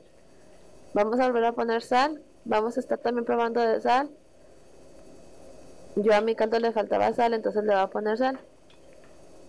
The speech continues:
Ya igual lo vamos a dejar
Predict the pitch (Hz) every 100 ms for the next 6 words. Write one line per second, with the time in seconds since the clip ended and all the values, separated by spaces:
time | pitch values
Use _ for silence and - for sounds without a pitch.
0 | - - - - - - - - - -
1 | - - 214 214 285 277 214 214 233 226
2 | 220 214